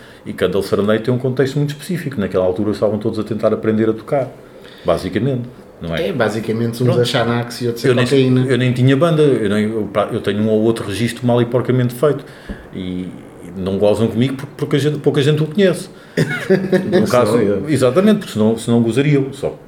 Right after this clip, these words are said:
Speaker 1: Candle Serenade é conhecido, portanto, dás-te à morte. Fazes um trabalho, dás-te à morte, não é?
Speaker 2: <laughs>
Speaker 1: Isso, quem diz Candle Serenade diz outras bandas. Da, da minha parte sempre foi muita parte de escrita. O Gustavo é mais da, das imitações, mas isso ele falará. Eh,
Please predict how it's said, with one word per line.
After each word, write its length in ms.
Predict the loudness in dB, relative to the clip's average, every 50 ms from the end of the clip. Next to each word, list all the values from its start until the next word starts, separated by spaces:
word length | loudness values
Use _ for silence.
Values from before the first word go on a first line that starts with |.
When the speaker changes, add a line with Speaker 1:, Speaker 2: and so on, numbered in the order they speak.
| -20 -8
Speaker 1:
Candle 240 | -4 -2 0 0 0
Serenade 400 | 0 0 0 2 2 2 2 2
é 60 | 0
conhecido, 480 | 0 0 0 0 0 0 -2 -2 -4 -4
portanto, 300 | -8 -8 -8 -8 -6 -6 -6
dás-te 340 | -4 -2 0 0 0 2 0
à 80 | 2
morte. 320 | 2 4 2 2 2 0 -10 -14 -14 -14 -14 -12 -4
Fazes 220 | 0 0 0 0 0
um 80 | -2 0
trabalho, 300 | 2 2 4 4 4 4
dás-te 240 | 4 2 2 4 2
à 60 | 2
morte, 320 | 4 4 2 2 2 0
não 80 | 0 0
é? 140 | 0 0 0 -2 -4 -4 -8 -8 -8
Speaker 2:
<laughs> 320 | -12 -18 -20 -20 -20 -16 -14
Speaker 1:
Isso, 320 | -12 -12 -12 -12 -12 -14 -18 -20 -20 -20 -20 -10 -4
quem 120 | -4 -2
diz 140 | -2 -2 -2
Candle 260 | -2 -2 0 0 -2
Serenade 380 | -2 0 -2 0 2 2 0 2 0
diz 140 | 0 0 0
outras 240 | 0 0 -2 -2
bandas. 260 | -2 -2 -2 -2 -4 -8 -12 -16 -20 -20 -20 -20 -20 -20 -20 -20 -20 -20 -20 -20 -16 -6
Da, 300 | 0 2 2 2 2 0
da 140 | -2 -2 0
minha 160 | 0 -2 -2
parte 280 | 0 0 0 0 0 -2
sempre 200 | -4 -4 -2 0
foi 180 | 0 2 2
muita 460 | 2 0 -2 -2 -2 -2 0 0 -2
parte 260 | -2 0 0 -2 -2 -4
de 60 | -14
escrita. 460 | -14 -12 -8 -6 -6 -6 -6 -6 -8
O 80 | -10 -10
Gustavo 360 | -8 -2 0 0 0 0 0
é 160 | -2 -2 -2
mais 240 | -2 -2 -2 -2 -2
da, 360 | -6 -10 -12 -12 -10 -8 -8
das 180 | -8 -8 -8 -4
imitações, 500 | -4 -4 -4 -4 -6 -8 -6 -4 -6 -6
mas 120 | -6 -8 -10
isso 200 | -10 -12 -10 -10
ele 80 | -10 -8
falará. 380 | -6 -4 -2 -2 -2 -4 -6 -10 -14 -20 -20 -20 -20 -20 -20 -20 -20 -12 -8
Eh, 340 | -6 -4 -4 -4 -6 -6